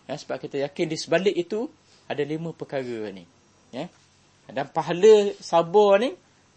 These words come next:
paling besarnya, paling besarnya akan dibalas di akhirat bila-bila. "Innama yuwaffas sabiruna ajrahum bighairi hisab."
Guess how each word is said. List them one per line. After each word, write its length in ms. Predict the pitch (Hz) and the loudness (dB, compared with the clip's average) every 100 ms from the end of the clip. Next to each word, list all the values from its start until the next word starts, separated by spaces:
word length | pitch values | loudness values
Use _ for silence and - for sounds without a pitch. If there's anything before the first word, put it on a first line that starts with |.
| - | -2
paling 240 | 147 180 | 0 0
besarnya, 960 | 170 - 190 180 185 220 226 226 233 262 | -4 -2 4 4 2 -2 -4 -4 -8 -12
paling 240 | - 170 160 | -10 -6 -4
besarnya 560 | 160 - 170 185 254 320 | -6 -2 0 0 -4 -8
akan 200 | 143 165 147 | -10 -8 -6
dibalas 400 | 139 151 185 160 | -2 -2 -4 -6
di 80 | |
akhirat 320 | 143 - 160 - | -10 -4 -6 -4
bila-bila. 400 | 135 120 107 101 _ _ _ _ _ | -6 -8 -8 -12 _ _ _ _ _
"Innama 560 | - 156 147 143 135 131 | -6 -6 -6 -10 -8 -8
yuwaffas 720 | 123 131 156 - 143 - - | -8 -6 -8 -8 -12 -12 -8
sabiruna 1040 | 135 131 127 139 151 190 208 185 156 151 | -4 -4 -4 -6 -6 -4 -2 -2 -4 -6
ajrahum 560 | - 135 139 143 196 302 _ _ _ _ | -6 -6 -6 -4 -6 -6 _ _ _ _
bighairi 480 | 123 135 143 131 123 | -6 -4 -4 -6 -10
hisab." 400 | 117 - 131 | -10 -4 -4